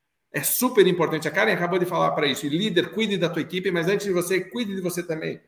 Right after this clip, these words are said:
Antes de mais nada, cuide de você. Você não consegue fazer tudo isso que a gente tá falando se você estiver mal, certo? Então, se você tiver quinze minutos pra dar uma caminhada, dê uma caminhada, pegue um sol,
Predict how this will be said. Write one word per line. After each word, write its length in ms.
Antes 140
de 80
mais 160
nada, 180
cuide 220
de 60
você. 160
Você 160
não 140
consegue 420
fazer 180
tudo 200
isso 100
que 80
a 20
gente 120
tá 100
falando 200
se 100
você 80
estiver 240
mal, 440
certo? 260
Então, 140
se 140
você 120
tiver 320
quinze 260
minutos 220
pra 120
dar 80
uma 120
caminhada, 460
dê 120
uma 140
caminhada, 460
pegue 260
um 80
sol, 420